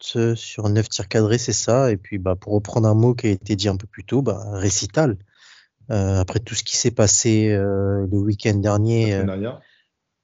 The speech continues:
Speaker 1: ouais, on avait hâte de voir, euh, comment allait réagir l'équipe à, à ce qui s'est passé, euh, collectivement, euh, et aux petites bouderies des uns et des autres. Et Galtier a répété que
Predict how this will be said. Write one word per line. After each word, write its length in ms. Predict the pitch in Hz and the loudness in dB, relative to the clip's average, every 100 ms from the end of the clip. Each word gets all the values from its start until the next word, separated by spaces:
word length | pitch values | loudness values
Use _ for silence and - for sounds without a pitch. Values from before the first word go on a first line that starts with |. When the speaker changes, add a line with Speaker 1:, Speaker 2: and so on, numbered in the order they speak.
| _ _ _ _ _ _ _ | _ _ _ _ _ _ _
Speaker 1:
ouais, 180 | 127 113 | 2 4
on 120 | 104 | 4
avait 260 | 104 101 117 | 4 4 4
hâte 180 | 120 110 | 2 2
de 100 | 104 | 0
voir, 440 | 98 113 117 104 101 | 2 2 2 2 -4
euh, 20 | |
comment 300 | - 104 107 | -2 0 0
allait 200 | 107 104 | 2 2
réagir 540 | 95 110 107 98 107 | 2 2 2 2 0
l'équipe 420 | 104 104 123 113 | -2 -4 -8 -6
à, 720 | 104 98 98 95 95 95 107 | -6 -4 -2 -2 -2 -4 -6
à 80 | 110 | -4
ce 100 | - | -6
qui 120 | - | -4
s'est 120 | - 113 | -4 -2
passé, 540 | 107 92 - 107 101 | 0 0 2 2 2
euh, 100 | 95 | 2
collectivement, 1000 | 95 107 98 - 101 110 107 104 95 98 | 0 -2 -2 -4 -2 0 2 0 0 -4
euh, 40 | 110 113 117 _ _ _ _ - | -6 -10 -16 _ _ _ _ -2
et 60 | |
aux 80 | 104 | -2
petites 340 | 101 104 110 98 | 0 -4 -4 -2
bouderies 360 | 104 101 101 | 0 2 0
des 220 | 101 95 | 0 2
uns 80 | 98 | 2
et 40 | 95 | 2
des 200 | 92 107 | 0 2
autres. 240 | 135 - _ _ _ _ - _ _ _ - | 0 -2 _ _ _ _ -20 _ _ _ -6
Et 200 | 104 95 | -2 2
Galtier 400 | 104 98 - 120 | 2 2 2 2
a 80 | 98 | 2
répété 440 | 101 101 101 117 | 0 -2 -2 -4
que 800 | 113 110 98 95 98 98 101 | -4 -2 0 0 0 -2 -4